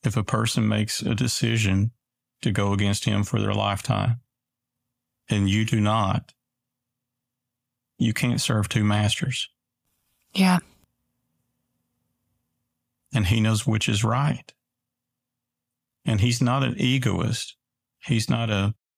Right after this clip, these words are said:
Speaker 1: capricious God, even though he's accused of that, and he's accused of being a psychopath and everything else.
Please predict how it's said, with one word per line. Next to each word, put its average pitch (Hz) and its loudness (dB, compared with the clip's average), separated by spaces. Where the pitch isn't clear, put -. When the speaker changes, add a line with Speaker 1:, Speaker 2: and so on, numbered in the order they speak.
Speaker 1:
capricious - -2
God, - -4
even 107 0
though 95 2
he's 98 2
accused 101 -2
of - -2
that, 104 0
and 101 0
he's 107 0
accused 101 -4
of 104 0
being 104 0
a 95 0
psychopath 98 -2
and 104 0
everything 98 0
else. 107 -2